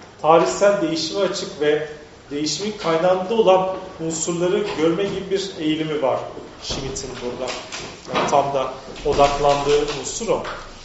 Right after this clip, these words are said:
E şimdi dost düşman ilişkisinde somut ve varoluşsal dediğimiz hadise tam da bu somut ve varoluşsal olanın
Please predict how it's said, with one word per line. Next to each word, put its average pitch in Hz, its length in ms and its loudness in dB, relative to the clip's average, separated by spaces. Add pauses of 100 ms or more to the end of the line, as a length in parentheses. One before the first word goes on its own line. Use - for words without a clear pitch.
(160)
E 151 80 0
şimdi 220 420 -2
dost 196 320 2
düşman 247 320 2
ilişkisinde 196 680 0
somut 180 540 -2
ve 160 160 -2
varoluşsal 165 680 4 (540)
dediğimiz 160 540 0
hadise 180 600 2 (360)
tam 196 240 4
da 196 140 0
bu - 40 -4
somut 208 420 -4
ve 160 140 -4
varoluşsal 170 720 4
olanın 151 320 0